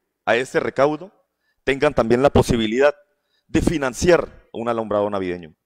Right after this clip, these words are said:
Siendo así, podemos estar hablando de casi mi-, dos mil millones de pesos que pueden ser utilizados para un alumbrado navideño.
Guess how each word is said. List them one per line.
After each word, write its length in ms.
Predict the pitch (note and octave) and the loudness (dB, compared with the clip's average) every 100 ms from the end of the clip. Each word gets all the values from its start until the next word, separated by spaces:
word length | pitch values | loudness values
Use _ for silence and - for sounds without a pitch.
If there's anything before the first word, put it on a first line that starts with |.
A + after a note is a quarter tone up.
| _ _ _ _ _ _ _ _ _ _ _ | _ _ _ _ _ _ _ _ _ _ _
Siendo 480 | - - F3+ F3+ F#3 | -18 -8 -4 -4 -6
así, 300 | - G3+ D3 | -8 -10 -10
podemos 360 | A2+ A2+ C#3+ B2+ | -4 -2 -2 -6
estar 200 | - A#2+ | -4 -4
hablando 320 | C3+ C3 C3+ | -4 -4 -6
de 80 | A#2 | -4
casi 240 | A#2+ C#3+ | -6 -6
mi-, 160 | D3 - | -12 -4
dos 180 | C3+ C3+ | -4 -4
mil 120 | D#3 | -12
millones 320 | D#3+ D3+ D3+ | -12 -12 -10
de 80 | C#3 | -8
pesos 460 | - D#3 - _ _ _ _ | -2 -4 -4 _ _ _ _
que 100 | G2+ | -2
pueden 340 | - C3 C#3+ | 4 4 4
ser 200 | - E3+ | 4 6
utilizados 640 | F3 D3 A#2+ A2+ D#3 F#3+ - | 6 4 2 6 8 8 6
para 160 | A#2 | 4
un 100 | A2+ | 2
alumbrado 360 | A2+ G#2+ G2 G#2 | 0 0 2 2
navideño. 440 | G2+ F#2 F2+ D#2 | 2 0 0 -8